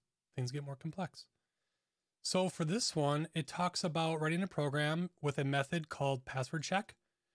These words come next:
to return if the string is a valid password. So on this one, a password must be at least eight characters long and may only contain letters and digits.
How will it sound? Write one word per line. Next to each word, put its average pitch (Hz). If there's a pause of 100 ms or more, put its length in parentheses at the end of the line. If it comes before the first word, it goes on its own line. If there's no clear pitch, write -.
(160)
to -
return 185 (140)
if -
the 151
string 160
is 139
a 139
valid 127
password. 135 (1400)
So 160
on 151
this 190
one, 175 (360)
a -
password 180
must 165
be 160 (100)
at 147
least 165
eight 156
characters 170
long 139 (640)
and 151
may 151
only 165
contain 156
letters 131
and 131
digits. 120